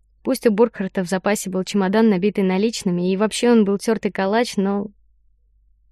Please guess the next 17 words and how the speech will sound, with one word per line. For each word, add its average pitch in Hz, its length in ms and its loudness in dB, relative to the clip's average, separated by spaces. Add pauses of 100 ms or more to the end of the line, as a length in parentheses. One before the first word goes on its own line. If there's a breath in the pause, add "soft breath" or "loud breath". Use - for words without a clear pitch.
(120)
думаю, 214 460 4
с - 100 -6
русским 214 360 0
олигархом 185 600 0
он 185 100 0
тягаться 175 460 -4
не 165 100 -4
сможет. - 360 -10 (1400)
Когда 214 280 0
Егоров 240 440 4
решительным 202 520 0
шагом 190 320 0
направился 190 600 -2
к - 60 -10
выходу 202 300 -4
из 180 100 -4
библиотеки, 185 760 -2